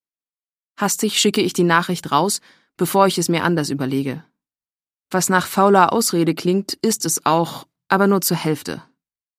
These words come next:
Mir war tatsächlich alles zu viel. „Und jetzt lässt du dich wieder dazu herab, mich zu kontaktieren?“, fragt Simon.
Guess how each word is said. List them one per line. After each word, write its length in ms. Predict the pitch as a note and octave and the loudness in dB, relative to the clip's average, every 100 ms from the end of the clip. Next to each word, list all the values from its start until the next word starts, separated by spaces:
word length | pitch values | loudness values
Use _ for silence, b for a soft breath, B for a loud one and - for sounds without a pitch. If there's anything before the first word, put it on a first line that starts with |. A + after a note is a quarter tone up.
| _ - | _ -4
Mir 140 | E3+ | 0
war 120 | F3 | 2
tatsächlich 540 | F3 E3 F3 E3+ D3 - | 0 -2 -2 -4 -6 -4
alles 240 | D3 - | -6 -6
zu 100 | D#3 | -8
viel. 360 | D#3 D3 C#3+ - _ _ _ _ _ _ _ _ _ _ _ _ _ _ _ _ _ _ _ _ _ _ _ _ _ - | -6 -4 -6 -8 _ _ _ _ _ _ _ _ _ _ _ _ _ _ _ _ _ _ _ _ _ _ _ _ _ -2
„Und 180 | F#3+ | 2
jetzt 220 | A3 A#3 A#3+ | 2 0 0
lässt 220 | A#3+ - | -2 0
du 60 | |
dich 180 | G#3+ G#3+ | -4 -2
wieder 200 | A3+ A3 | 0 0
dazu 280 | G#3 G3+ A3 | 0 -2 -2
herab, 360 | G3 F#3+ A3+ G#3+ | 0 0 0 -2
mich 160 | G3 | -2
zu 100 | - | -4
kontaktieren?“, 760 | - G3 F#3 F#3 A3+ G#3+ A#3+ - _ _ _ _ _ _ _ | -2 -2 -2 -4 -4 -2 -2 -6 _ _ _ _ _ _ _
fragt 340 | - D3+ C3+ - | -6 -2 -2 -2
Simon. 440 | D3+ C#3 C3+ D3 | -2 0 -2 -6